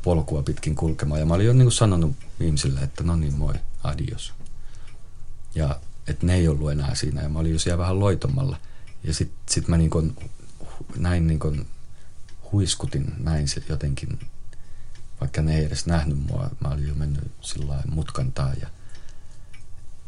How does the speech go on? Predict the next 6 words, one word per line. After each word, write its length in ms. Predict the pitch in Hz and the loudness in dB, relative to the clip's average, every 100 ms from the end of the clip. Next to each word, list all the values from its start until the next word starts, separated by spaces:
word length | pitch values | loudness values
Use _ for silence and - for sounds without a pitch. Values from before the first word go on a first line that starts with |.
| 76 - | -8 -2
huiskutan. 600 | 87 80 - 71 67 71 | 0 0 0 -2 0 0
Ja 120 | 71 - | 0 0
sit 220 | - - | -2 2
mä 180 | 80 69 - - | 2 2 0 2
mietin, 320 | 82 71 73 | 2 2 0
että 320 | 69 - 69 | 0 -2 -2